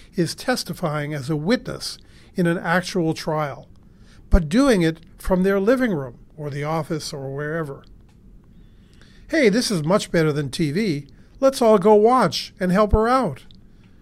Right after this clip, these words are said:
No. Counsel had to invoke the rule sequestering witnesses early and often,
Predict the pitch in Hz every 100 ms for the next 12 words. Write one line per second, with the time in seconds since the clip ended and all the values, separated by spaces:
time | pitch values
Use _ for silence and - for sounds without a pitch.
0 | - - - 165 160 127 127 - - -
1 | - - - - - - - - 208 -
2 | 214 170 175 165 165 156 175 175 170 151
3 | 180 170 165 - 175 - 190 180 - 160
4 | 143 151 147 143 147 135 190 185 202 190
5 | 180 160 143 143 147 147